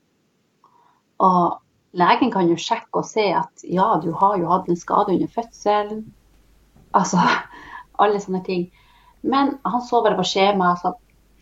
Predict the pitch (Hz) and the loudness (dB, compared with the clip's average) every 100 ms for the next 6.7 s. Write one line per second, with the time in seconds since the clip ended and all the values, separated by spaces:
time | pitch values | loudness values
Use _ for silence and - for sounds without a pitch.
0 | _ _ _ _ 220 233 262 269 247 240 | _ _ _ _ 2 4 4 4 2 0
1 | 226 214 202 - 214 - 240 254 180 - | 0 0 -2 -4 -4 -2 -2 0 2 2
2 | 208 214 190 190 - _ _ _ _ - | 2 4 4 4 -2 _ _ _ _ -2
3 | 226 196 175 240 240 185 175 214 240 190 | 2 4 4 2 0 -4 -4 -2 -2 -2
4 | 185 - _ _ _ _ _ _ _ _ | -2 -6 _ _ _ _ _ _ _ _
5 | _ _ - 185 180 - - 202 196 214 | _ _ 0 2 2 0 -2 -2 2 2
6 | 220 202 175 165 - _ - | 2 0 -2 -2 -4 _ -20